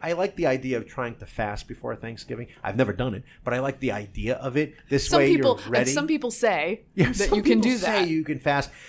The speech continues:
Speaker 1: and then you can enjoy yourself for, and drink a lot, drink a lot of water. Try to drink a lot of water in between, but a nice Calvados, which is an, a French apple brandy, is great,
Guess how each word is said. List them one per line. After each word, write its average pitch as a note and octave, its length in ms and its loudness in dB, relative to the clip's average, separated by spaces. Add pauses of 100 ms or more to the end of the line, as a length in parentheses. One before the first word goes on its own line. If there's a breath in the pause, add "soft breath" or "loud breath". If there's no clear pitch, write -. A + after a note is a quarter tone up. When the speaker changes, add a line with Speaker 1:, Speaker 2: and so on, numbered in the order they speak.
(180 loud breath)
Speaker 1:
and D3 140 4
then D3+ 140 6
you D3+ 100 4
can D3 140 -2
enjoy A#2 340 0
yourself A#2 400 0
for, B2 120 2
and C3 140 -6
drink D#3 160 -4
a D#3+ 60 -12
lot, F3 160 0 (100)
drink - 220 0
a - 20 0
lot A3+ 140 8
of A2+ 80 6
water. F#2+ 240 0
Try G3 180 0
to G3 80 -2
drink F#3+ 160 -6
a - 20 -4
lot D#3+ 140 4
of D3+ 60 2
water C#3 240 4
in B2+ 80 -6
between, C3+ 420 -4
but A2+ 100 -2
a A2 60 -2
nice A#2 300 -6
Calvados, B2 560 -2
which A2+ 140 -14
is A2 120 -14
an, A2 140 -16
a - 60 -16
French A#2 280 -8
apple G#2 240 -6
brandy, A2 360 -10
is G#2+ 120 -12
great, A2 400 -8